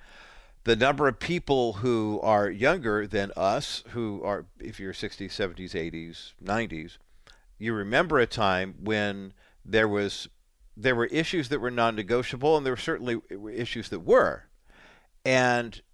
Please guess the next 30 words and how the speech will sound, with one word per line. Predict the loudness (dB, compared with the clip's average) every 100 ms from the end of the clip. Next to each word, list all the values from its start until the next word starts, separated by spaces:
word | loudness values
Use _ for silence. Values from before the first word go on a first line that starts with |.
| _
the | -14 -4 -2 0
issues | -2 -2 -2
that | 2
were, | 4 6
were | 6 6
actually | 4 0 -2 0 0 -4 -10 -8
discussed. | -4 2 2 2 -10 -18 _ _ _ -6
Actually, | -4 -4 -4 -2
you | -2 -6 -6
know, | -6
people | -6 -4 -4 -4
sharpened | 0 0 0 0 2
iron. | 2 2 -2
They | -6
went | 0
back | 2 2
and | -2
forth | -6 -4 -4
over, | -4 -4
"Do | -6
you | -8
agree | -6 -6
with | -6
this | -4 -4 -6
or |
not | -6 -6
with | 0
that?" | 2 2 -2 -18 -20 -20 -20 -20 _ 2
And | 4 4 0 _ -20 _ -10
nowadays, | 0 4 6 6 4 2 -2